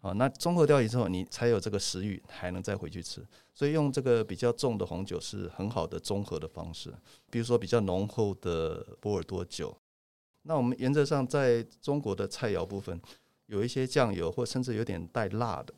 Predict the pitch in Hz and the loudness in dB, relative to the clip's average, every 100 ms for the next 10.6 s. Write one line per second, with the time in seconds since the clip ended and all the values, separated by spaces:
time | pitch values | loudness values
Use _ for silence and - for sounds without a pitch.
0 | - - 131 113 117 110 101 87 95 95 | -20 -10 -6 -4 -4 -4 -6 -6 -8 -8
1 | 73 67 71 - 90 87 - 87 80 - | -10 -10 -10 -8 -8 -8 -6 -8 -8 -12
2 | _ _ _ _ _ _ 120 123 123 117 | _ _ _ _ _ _ -6 -4 -4 -4
3 | 95 101 107 113 98 78 - - 95 95 | -4 -4 -4 -4 -6 -8 -10 -12 -8 -4
4 | 92 90 90 - 92 82 - - 87 - | -4 -2 -4 -4 -6 -6 -10 -10 -12 -14
5 | - _ 69 - - - - _ _ - | -20 _ -14 -14 -20 -20 -20 _ _ -10
6 | 104 95 92 110 117 - - 107 - 85 | -4 0 2 2 -2 -4 -4 -2 -2 -2
7 | 107 107 104 101 104 98 98 - 85 85 | 2 2 2 -2 -2 -4 -4 -6 -6 -6
8 | - - 110 92 85 85 101 95 87 - | -10 -6 -2 -2 -4 -4 -4 -4 -6 -10
9 | - _ - - - 87 78 - - - | -18 _ -12 -10 -8 -8 -10 -10 -8 -6
10 | 80 82 76 - - | -6 -8 -10 -12 -18